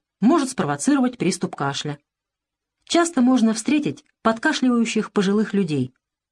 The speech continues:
Какова природа их кашля? Некоторые лекарственные препараты, которые принимают пожилые люди, могут вызвать приступы кашля. В этом случае необходимо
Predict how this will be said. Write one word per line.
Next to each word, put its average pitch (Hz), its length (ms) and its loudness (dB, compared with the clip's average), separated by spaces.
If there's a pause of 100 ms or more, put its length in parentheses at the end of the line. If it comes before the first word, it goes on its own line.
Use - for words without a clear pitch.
(180)
Какова 302 320 2
природа 208 380 2
их 202 280 0
кашля? 131 400 -4 (320)
Некоторые 285 500 2
лекарственные 247 640 0
препараты, 254 600 -2 (200)
которые 202 380 2
принимают 208 480 2
пожилые 175 420 0
люди, 170 360 0 (340)
могут 247 320 2
вызвать 214 400 0
приступы 185 420 -2
кашля. - 420 -8 (140)
В 175 80 -2
этом 202 220 2
случае 190 500 0 (180)
необходимо 220 600 2